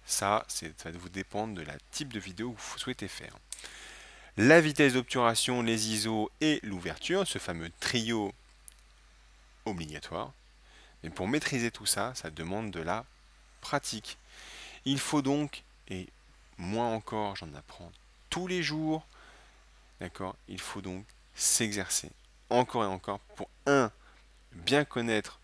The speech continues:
son matériel, pour réaliser des vidéos de qualité.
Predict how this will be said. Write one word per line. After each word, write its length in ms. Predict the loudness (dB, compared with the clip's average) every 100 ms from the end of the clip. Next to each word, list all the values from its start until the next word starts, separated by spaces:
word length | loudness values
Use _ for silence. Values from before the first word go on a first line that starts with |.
| -12
son 140 | -6 -2
matériel, 460 | -2 -4 -6 -6 -10
pour 260 | -4 -4 -4 -12 -20 -8
réaliser 560 | 0 2 2 -2 -4 -8 -16 -20 -20 -20 -12
des 120 | -10
vidéos 380 | -8 -10 -10 -12 -20 -20 -16 -12
de 80 |
qualité. 500 | -8 -6 -6 -8 -14